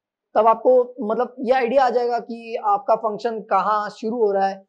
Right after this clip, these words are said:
कहाँ तक जा रहा है, and like क्या क्या include हो रहा है आपके function में,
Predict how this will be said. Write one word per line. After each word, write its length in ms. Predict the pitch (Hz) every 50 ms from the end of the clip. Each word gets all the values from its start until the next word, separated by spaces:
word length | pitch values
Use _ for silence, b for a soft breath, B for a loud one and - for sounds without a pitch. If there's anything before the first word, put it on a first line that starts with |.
| _ _ _ _ -
कहाँ 420 | 254 208 190 208 214 226 220 226 -
तक 240 | 214 - - - 277
जा 320 | 196 175 202 202 202 208 196
रहा 220 | 196 196 190 190
है, 140 | 190 190 190
and 120 | 190 185
like 140 | 190 190 190 - _ _ _ _ _
क्या 180 | - 220 202 196
क्या 100 | 202 214
include 360 | 214 208 190 208 208 214 208
हो 100 | 202 196
रहा 100 | 190 190
है 60 | 185
आपके 140 | 190 - 202
function 340 | 170 - 185 175 - 202 190
में, 240 | 185 185 185 185